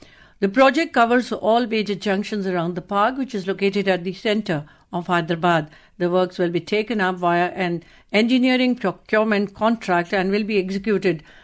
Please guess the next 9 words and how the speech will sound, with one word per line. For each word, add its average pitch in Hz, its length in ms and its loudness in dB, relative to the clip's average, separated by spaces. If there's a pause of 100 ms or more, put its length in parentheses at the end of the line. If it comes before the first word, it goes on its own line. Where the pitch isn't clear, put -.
(140)
as 190 400 2
a 190 80 -4
part 220 340 2
of 208 120 -8
Hyderabad 185 500 -2
City 196 400 -2 (260)
innovative 226 720 2
and 220 240 -2
transformative 180 880 0